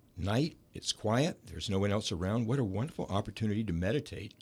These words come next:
on Scripture. And perhaps you've read something, uh, before you went to bed that night in Scripture, a great opportunity to meditate upon it.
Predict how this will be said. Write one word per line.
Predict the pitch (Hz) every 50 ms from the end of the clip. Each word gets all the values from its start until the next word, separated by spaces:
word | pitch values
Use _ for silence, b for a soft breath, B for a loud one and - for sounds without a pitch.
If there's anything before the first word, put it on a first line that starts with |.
| - -
on | 85 85 92
Scripture. | - - - 127 143 - - - - 58
And | 80 78 82 -
perhaps | - 87 82 92 92 92 -
you've | - 82 67 71
read | 80 87 104 -
something, | - - 95 87 - 113 113 -
uh, | 80 67 - - - -
before | - - - 92 87
you | 85
went | 85 85 80
to | -
bed | 69 76 85 90 78
that | 80 - -
night | 85 85 82 87 82 78 - - b b b b b b b b b b b b b -
in | 104 117 127
Scripture, | - - 139 123 127 - 139 113
a | 90
great | 71 82 92 107
opportunity | 110 104 107 - 110 - - 113 110 110 104 110 113
to | - -
meditate | 78 82 90 95 87 - - 101 90
upon | 92 - - 151 170 165 -
it. | - -